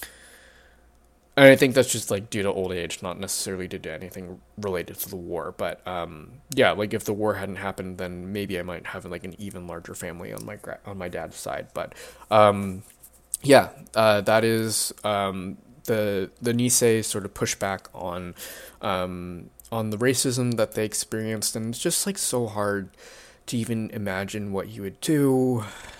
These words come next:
Like, I, like, hate that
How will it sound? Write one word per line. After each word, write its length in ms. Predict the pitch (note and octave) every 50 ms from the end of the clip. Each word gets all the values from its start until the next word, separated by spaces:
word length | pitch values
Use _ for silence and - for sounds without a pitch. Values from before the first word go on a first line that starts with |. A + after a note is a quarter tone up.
| - - - _ _ _ -
Like, 260 | A2 G2+ G2 - - - - - - - - - _ - _ _ _ _ _ _ _ _ _ _ -
I, 920 | A2 A2 A2 G#2+ A2 A2+ A2+ A2+ A#2 A2+ A#2 A#2 A#2 A#2 A#2 A#2 A2+ G2 -
like, 220 | G2 G2+ G2 - -
hate 680 | - - - - C3+ B2+ A#2+ - - - - - - - _ _ _ _ _ _ _ _ _ _ -
that 560 | A2 G#2 G2+ F#2+ F2+ - - - - -